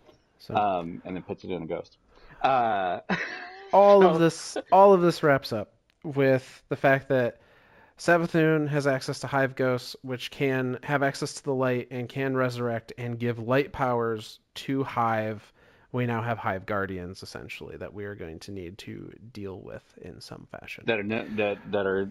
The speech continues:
Speaker 2: confirmed on Bungie's, uh, website, uh, as being called the Lucent Brood, right?
Speaker 1: The Lucent Brood, yep. Yep.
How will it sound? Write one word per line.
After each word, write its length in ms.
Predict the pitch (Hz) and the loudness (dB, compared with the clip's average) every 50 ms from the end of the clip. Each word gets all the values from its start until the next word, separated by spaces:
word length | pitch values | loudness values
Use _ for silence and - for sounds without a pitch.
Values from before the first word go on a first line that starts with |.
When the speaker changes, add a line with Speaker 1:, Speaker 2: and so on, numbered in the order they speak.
| - | -8
Speaker 2:
confirmed 380 | - - 104 90 - 113 110 104 | -10 -10 -8 -4 -4 -4 -2 -2
on 160 | 104 101 98 | -2 -4 -2
Bungie's, 500 | 95 101 95 90 98 92 90 90 - - - - | -4 -4 -4 -4 -6 -6 -6 -8 -10 -14 -12 -6
uh, 140 | 92 90 85 | -4 -4 -2
website, 540 | 85 82 82 80 - - 85 82 80 80 - - - | -2 -4 -4 -6 -6 -8 -6 -6 -6 -6 -10 -10 -8
uh, 200 | 87 82 82 80 80 - _ | -6 -6 -6 -6 -10 -12 _
as 260 | - 92 85 80 90 101 - _ _ _ _ | -6 -6 -6 -6 -8 -14 -20 _ _ _ _
being 160 | - 90 85 | -8 -6 -6
called 180 | 85 98 87 82 | -6 -6 -6 -4
the 80 | 80 87 | -4 -4
Lucent 480 | 87 92 92 87 - 98 87 - - _ | -4 -4 -4 -4 -6 -10 -12 -12 -12 _
Brood, 280 | 85 82 82 73 - - - | -8 -6 -6 -8 -10 -12 -12
right? 140 | 82 82 85 | -10 -6 -4
Speaker 1:
The 80 | 120 117 | -4 -4
Lucent 420 | 110 120 131 123 - 147 - - | -2 -2 -4 -4 -4 -8 -10 -8
Brood, 340 | 113 107 92 82 78 76 - | -8 -10 -10 -10 -10 -8 -8
yep. 160 | 120 127 - _ _ _ _ _ _ _ _ - | -6 -6 -8 _ _ _ _ _ _ _ _ -14
Yep. 140 | - - | -14 -14